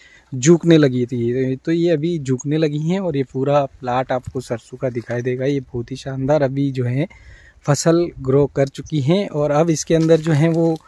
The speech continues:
black color का जो मोहल्ला है वो भी नहीं आएगा, क्योंकि अब जो late लतीफ़ जो फसल लगाते हैं उसके अंदर फूलों के ऊपर जो है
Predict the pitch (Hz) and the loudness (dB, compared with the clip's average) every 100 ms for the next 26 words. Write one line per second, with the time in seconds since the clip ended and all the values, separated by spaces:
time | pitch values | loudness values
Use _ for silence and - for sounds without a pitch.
0 | - - - 131 135 143 - 151 151 151 | -20 -20 -16 0 4 4 4 2 2 2
1 | 151 143 135 120 120 139 135 151 135 127 | 2 4 4 4 2 2 4 2 2 0
2 | 123 143 147 139 143 151 143 135 151 156 | 2 4 4 4 2 0 -2 0 2 2
3 | 143 135 165 156 139 151 - 165 156 156 | 2 2 2 6 8 6 2 -2 0 0
4 | 156 165 139 123 165 160 143 139 147 165 | 0 0 0 -2 0 2 4 2 2 0
5 | 165 - 151 143 139 - 139 147 151 156 | 0 -2 0 2 0 -2 2 2 2 0
6 | 156 - - 139 - 175 147 147 143 | 0 -2 -6 -2 4 4 6 4 4